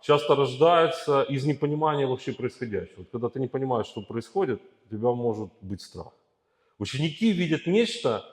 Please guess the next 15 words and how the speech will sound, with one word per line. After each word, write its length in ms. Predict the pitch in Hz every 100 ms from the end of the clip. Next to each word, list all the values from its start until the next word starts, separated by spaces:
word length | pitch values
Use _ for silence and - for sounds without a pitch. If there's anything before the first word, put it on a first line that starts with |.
| _
выходящее 960 | - 127 160 143 190 190 - 165 156 127
за 140 | 110 143
рамки 360 | 175 185 -
привычного 840 | 131 135 131 165 147 - 104 87 - _ _ _ _ _ _ _
опыта 420 | - 135 113 - 90
их. 200 | 92 - _ _ _ _ _ _ _ _ _ _ _ _ _ _ _ _ _ _ _ _ _
То, 120 | -
что 200 | 160 -
они 160 | 165 165
не 100 | 165
могут 320 | 160 151 143
объяснить, 640 | 135 135 - 185 214 214 -
кажется 420 | 143 143 139 135
им 140 | 131
угрозой. 480 | 123 110 98 85 78